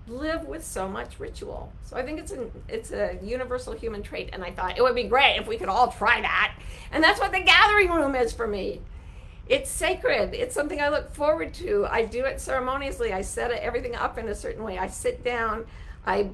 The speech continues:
put the right things into my computer, and then I see your faces, and then I talk. And then we go to questions, because that's the way the ceremony works. So I have some questions here sent to me by,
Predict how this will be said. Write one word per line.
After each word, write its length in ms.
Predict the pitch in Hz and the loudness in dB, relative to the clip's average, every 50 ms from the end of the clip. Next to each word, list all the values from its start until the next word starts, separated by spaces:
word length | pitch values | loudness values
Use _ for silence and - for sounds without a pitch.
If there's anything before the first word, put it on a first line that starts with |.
| - - - | -10 -12 -8
put 260 | - 269 - - - - - - - - | -4 -2 -2 -2 -4 -6 -12 -16 -12 -8
the 120 | 226 254 | -6 -2
right 300 | 214 233 226 220 - - | 0 0 0 -2 -2 -2
things 300 | - 226 226 233 226 220 | 0 0 2 2 0 -2
into 220 | 220 220 - - - | -2 -4 -6 -6 -6
my 140 | 220 214 202 | -6 -6 -6
computer, 480 | - - 226 - - - 226 226 226 | -6 -8 -12 -10 -4 2 4 6 6
and 240 | 220 - 220 214 220 | 6 4 0 -2 -2
then 120 | 226 233 | 0 0
I 120 | 226 214 214 | 0 -2 -2
see 240 | - - - 240 226 | -4 -6 -8 -6 -4
your 120 | 220 214 | -4 -4
faces, 540 | 220 - 190 185 196 - - 196 190 190 - - - - - - - - | -4 -6 -6 -6 -6 -6 -6 -6 -6 -6 -8 -14 -16 -16 -16 -16 -12 -6
and 140 | - 208 208 | -4 -4 -2
then 80 | 214 208 | -2 -2
I 120 | 208 196 | -2 -2
talk. 460 | 202 - - 208 202 196 190 - - - - - - - - - - - | -4 -2 2 4 4 4 4 -2 -10 -16 -16 -16 -14 -14 -14 -14 -6 2
And 260 | - 269 311 320 330 | 6 6 6 8 8
then 180 | 349 370 427 440 | 6 6 6 6
we 140 | 453 440 392 | 4 4 8
go 220 | 392 370 349 403 | 8 10 10 10
to 120 | 415 - - | 8 8 6
questions, 540 | - - 403 - - - 359 320 277 - | 6 6 6 6 6 0 0 0 0 0
because 280 | - - - - - - | -2 -2 0 0 2 4
that's 320 | - - - - - - | 6 6 6 6 4 0
the 100 | - 277 | 0 2
way 200 | 277 277 254 277 | 4 4 4 4
the 120 | 302 330 330 | 4 2 0
ceremony 640 | - - - 269 330 330 302 285 254 254 233 220 208 | 0 0 2 4 6 6 4 4 2 0 0 2 2
works. 500 | 208 214 196 175 - - - - - - - - - - - | 2 2 2 0 -2 -8 -12 -12 -12 -12 -14 -14 -14 -14 -6
So 340 | - - 320 320 262 220 - - - | 2 6 8 8 8 8 6 -4 -8
I 100 | - - | -6 -4
have 260 | - - 208 220 226 - | 0 2 2 2 2 2
some 180 | - - 202 | -2 -6 -4
questions 520 | 196 - 185 190 - - 160 165 170 - - | -4 -4 -4 -4 -6 -8 -8 -8 -8 -8 -10
here 540 | - - 180 165 113 156 466 605 571 - - - - - - - - - - - | -12 -10 -8 -6 -4 -2 -2 -2 -4 -6 -10 -12 -14 -14 -14 -16 -16 -18 -16 -16
sent 360 | - - - 262 254 233 - - | -12 -6 -2 -2 -2 -2 -4 -6
to 120 | - 311 | -8 -6
me 220 | 240 233 208 202 190 | -2 0 0 0 0
by, 220 | 190 196 185 185 | 0 -2 -2 -4